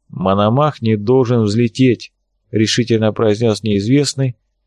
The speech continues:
и Степа, да и не он один, тут же вспомнил слова Венслова.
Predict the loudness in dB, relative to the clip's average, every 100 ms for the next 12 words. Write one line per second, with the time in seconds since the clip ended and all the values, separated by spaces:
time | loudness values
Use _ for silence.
0 | _ _ _ -8 -6 -4 -2 0 0 2
1 | 2 4 2 2 0 0 0 -2 -2 0
2 | 0 2 -2 -2 -2 0 2 0 0 0
3 | 4 4 4 2 0 0 2 2 -2